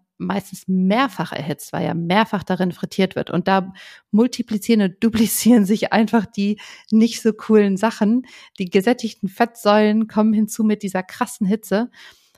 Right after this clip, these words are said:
Und das führt einfach zu sehr, sehr ungesunden Zuständen. Und das ist eine Sache, die mir sehr schwer fällt, weil ich Pommes liebe. Aber Pommes sind echt richtig, richtig schlecht leider für die Longevity.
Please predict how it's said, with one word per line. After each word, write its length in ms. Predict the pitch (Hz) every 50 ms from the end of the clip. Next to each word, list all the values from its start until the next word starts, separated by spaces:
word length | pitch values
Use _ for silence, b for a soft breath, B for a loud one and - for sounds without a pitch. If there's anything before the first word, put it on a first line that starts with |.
| B _ _
Und 220 | - 185 185 180
das 200 | 190 196 - -
führt 200 | - 202 190 -
einfach 320 | - - 190 180 - 170 -
zu 240 | - - 196 190
sehr, 460 | 170 170 170 - 202 202 202 208 202 180
sehr 200 | 180 175 170 -
ungesunden 400 | 190 190 185 185 175 175 180 170
Zuständen. 640 | - - 202 185 - - 180 165 180 160 202 196
Und 220 | 190 185 170 - -
das 160 | 190 185 -
ist 140 | 220 - -
eine 80 | 190
Sache, 240 | 165 175 170 - -
die 120 | - 170 160
mir 200 | 175 202 202 175
sehr 100 | 180 170
schwer 240 | - - 165 160
fällt, 240 | 160 - 180 165 160 _ -
weil 140 | 156 156 156
ich 100 | - - _ _
Pommes 560 | - - - 220 214 202 185 170 160 - - _ _ _ _ _ _ _ _ -
liebe. 720 | 185 185 175 175 208 226 220 - - 175 170 220 262 254 B B B B B B B B B -
Aber 240 | - 175 160 170
Pommes 480 | 165 - - - 220 202 202 202 196 -
sind 120 | 190 175 - -
echt 240 | 180 185 156 - - 170 - - - -
richtig, 600 | 190 202 208 190 - - - 180 - - - -
richtig 320 | - 185 185 - - 165 -
schlecht 320 | - - 165 160 - -
leider 360 | 165 165 170 170 165 156 165
für 180 | - - - 170
die 200 | 156 175 160 160
Longevity. 760 | 180 165 156 160 - - 151 165 160 151 - - 190 214 233